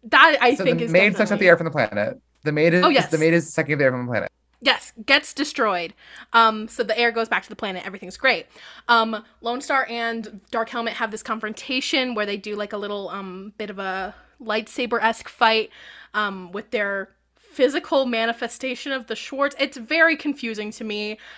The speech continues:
Speaker 1: I was not paying attention. This movie doesn't give a shit about the lore. Um, <laughs> so anyways, that's destroyed.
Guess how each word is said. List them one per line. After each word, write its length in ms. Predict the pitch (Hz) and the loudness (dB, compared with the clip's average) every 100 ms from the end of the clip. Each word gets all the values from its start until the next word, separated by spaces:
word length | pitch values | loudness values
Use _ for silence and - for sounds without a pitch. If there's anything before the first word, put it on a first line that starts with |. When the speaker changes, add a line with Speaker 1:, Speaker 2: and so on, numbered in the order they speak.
| - | 2
Speaker 1:
I 140 | 262 | 4
was 160 | 254 254 | 4 2
not 160 | 226 208 | -2 -4
paying 180 | 208 | -8
attention. 640 | 202 214 208 - 202 202 208 - - _ _ - | -8 -8 -10 -8 -10 -10 -14 -20 -20 _ _ 0
This 240 | 254 - | 0 2
movie 320 | 240 240 233 | 0 0 -2
doesn't 280 | 220 220 208 | -2 -4 -6
give 180 | 185 190 | -8 -8
a 60 | |
shit 180 | 185 196 | -8 -8
about 280 | 185 185 180 | -4 -6 -6
the 100 | 190 | -8
lore. 480 | 185 180 175 180 185 _ - - | -6 -4 -2 -4 -6 _ -18 0
Um, 340 | 254 269 240 - - - | 4 4 4 2 -2 -12
<laughs> 240 | - _ | -18 _
so 500 | - 269 226 220 214 | -4 4 6 6 0
anyways, 520 | - 285 247 233 226 - - - _ | -4 -2 -2 -2 -4 -10 -20 -20 _
that's 260 | 247 277 - | 2 2 -2
destroyed. 680 | 269 - 247 220 220 214 | -10 -6 -2 0 0 -2